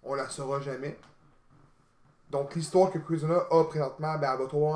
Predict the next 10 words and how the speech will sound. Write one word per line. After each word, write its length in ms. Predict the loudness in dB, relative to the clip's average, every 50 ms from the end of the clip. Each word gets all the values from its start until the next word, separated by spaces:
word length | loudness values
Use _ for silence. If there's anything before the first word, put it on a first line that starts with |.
| 0 -2 -2
toujours 240 | -2 0 0 0 0
rester. 400 | -2 -6 -6 -10 -12 -12 -12 -14 _ _ _ -20 -20 -20 -20 _ -16
Puis 140 | -10 -10 -8
s'il 360 | -8 -8 -8 -6 -4 -4 -4
finit 340 | -6 -6 -4 -4 -2 -2 0
par 180 | 0 -2 0 0
faire 120 | 0 0
un 100 | 0 0
film, 280 | -2 -2 -2 -2 -4 -8 -12 _ _ _ _ _ _ _ _ _ _ _ _ _ _ _ _ _ _ _
ben, 240 | -8 -4 -2 -2